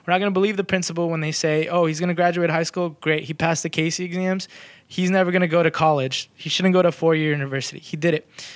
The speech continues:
That stems from my mom, who was, came to this country undocumented. I was born from a mom who did not have status in this country. So yeah, when I hear people come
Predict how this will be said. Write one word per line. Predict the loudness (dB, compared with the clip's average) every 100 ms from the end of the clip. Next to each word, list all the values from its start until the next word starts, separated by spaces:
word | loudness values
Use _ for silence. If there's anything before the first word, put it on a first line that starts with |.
| -6
That | -4
stems | 0 0 0 0
from | 2 2 0 -8 _ _ _ _
my | -2 2
mom, | 4 4 2 0
who | -2 -2 -4
was, | -2 -2 -2 -8 -6
came | -4
to | -4
this | -6 -4
country | -2 -2 -4
undocumented. | -4 -2 -4 -4 -6 -6 -10 -16 -4
I | 0
was | 0 0
born | 0 0 2 0
from | -2 -2
a | -2
mom | 0 2 2 0 -2 -6
who | -6
did | -2 0
not | 2
have | 2 -2
status | -2 0 0 -2
in | -4
this | -6
country. | -2 0 0 -2 -8 -14 -20 -20 -18 -4
So | -2
yeah, | 0 2 2
when | 2 -2 -6 -12 -10
I | -2 -2
hear | 0 -2
people | -2 -4 -4 -4 -4 -8 -20 _ _
come | -4 -2 -2